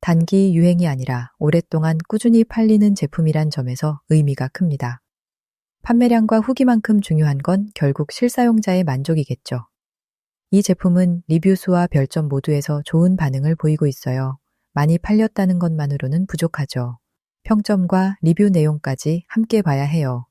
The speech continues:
제품을 고를 때 필요한 정보만 압축해서 보여드렸어요. 단순히 판매량만이 아니라 리뷰의 질과 만족도를 모두 고려했습니다.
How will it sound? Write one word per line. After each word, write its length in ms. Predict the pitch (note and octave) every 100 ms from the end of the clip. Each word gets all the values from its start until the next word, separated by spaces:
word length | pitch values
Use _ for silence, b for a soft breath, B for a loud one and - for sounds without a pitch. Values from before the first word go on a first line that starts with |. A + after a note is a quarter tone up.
| _ _ -
제품을 400 | E3 - F#3 F#3
고를 260 | E3 D#3+
때 300 | D#3 D#3+ E3 -
필요한 380 | - G#3+ G#3
정보만 540 | G3 D3+ C#3+ C#3 D#3+ G3
압축해서 560 | C#3+ - F#3 - E3 E3
보여드렸어요. 960 | - D#3+ D#3 C#3 C3+ - B2+ B2 A#2+ _ _ _ -
단순히 460 | D#3+ D#3 E3 E3+
판매량만이 680 | E3+ A3+ A3 A3+ G#3 F#3 F3
아니라 460 | C#3+ C3 F3+ F3 D#3+
리뷰의 420 | D3+ D3 D3+ D3
질과 480 | C#3+ D3+ C#3+ D#3 D3
만족도를 640 | C3 B2+ D3+ - D3 D3 C#3
모두 380 | C#3+ D#3 F#3+ -
고려했습니다. 960 | D#3+ E3 F3 E3+ - C3 A#2+ A#2 A#2